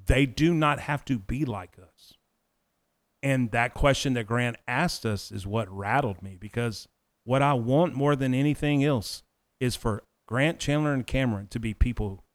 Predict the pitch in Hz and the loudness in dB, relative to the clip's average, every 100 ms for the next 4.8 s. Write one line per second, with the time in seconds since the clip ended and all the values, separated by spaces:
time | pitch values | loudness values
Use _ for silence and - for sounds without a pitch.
0 | _ _ _ _ 117 107 90 98 117 123 | _ _ _ _ 2 2 -2 -2 0 0
1 | 101 113 113 107 - 113 104 - - 107 | 0 0 0 -2 -2 -4 -4 0 0 0
2 | - 110 - 113 110 101 - 107 104 92 | -4 -12 -4 -2 -2 -6 -4 -2 -2 -4
3 | 113 107 104 - 113 107 113 104 - 110 | -2 -2 -4 -8 -6 -6 -6 -8 -10 -12
4 | 120 117 107 98 131 147 110 120 | -10 -10 -14 -4 -2 0 -4 -10